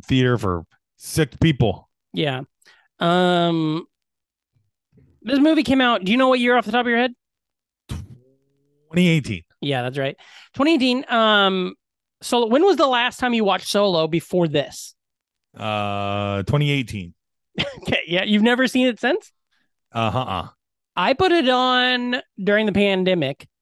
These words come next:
Speaker 2: because, uh, there was this weird period where I thought my <laughs> brain was gonna leak out my ear.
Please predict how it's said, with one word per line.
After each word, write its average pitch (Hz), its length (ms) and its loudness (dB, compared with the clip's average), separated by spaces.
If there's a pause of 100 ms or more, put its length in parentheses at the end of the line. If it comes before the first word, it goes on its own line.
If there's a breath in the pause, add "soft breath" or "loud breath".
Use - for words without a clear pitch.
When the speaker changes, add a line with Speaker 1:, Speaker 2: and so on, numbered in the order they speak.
(260)
Speaker 2:
because, 156 640 -2
uh, 156 220 -2
there 175 140 2
was 180 140 2
this 160 140 -4
weird 180 320 0
period 196 400 0
where 175 200 2
I 151 100 0
thought 190 240 -2
my 180 140 -2
<laughs> 160 40 -4
brain 160 400 0
was 190 100 0
gonna 208 180 0
leak 208 180 0
out 220 160 -2
my 202 200 0
ear. 226 320 -2